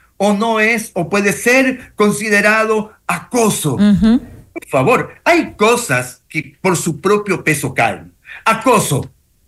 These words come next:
Speaker 1: el subalte-, perdón, el compañero de trabajo, el jefe inmediato, el dueño de la empresa, el chofer de la empresa, que le anda haciendo propuestas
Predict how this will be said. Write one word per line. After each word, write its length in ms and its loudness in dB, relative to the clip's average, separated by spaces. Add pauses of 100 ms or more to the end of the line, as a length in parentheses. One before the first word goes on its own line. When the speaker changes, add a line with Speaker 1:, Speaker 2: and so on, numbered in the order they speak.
(220)
Speaker 1:
el 360 0 (380)
subalte-, 580 0
perdón, 380 -4 (180)
el 160 0
compañero 560 0
de 140 0
trabajo, 720 -2 (540)
el 260 2
jefe 340 0
inmediato, 920 0 (160)
el 220 2
dueño 340 0
de 100 2
la 80 0
empresa, 680 -2 (140)
el 160 0
chofer 400 0
de 100 2
la 80 2
empresa, 640 -2 (220)
que 140 0
le 180 2
anda 320 0
haciendo 440 -4
propuestas 880 0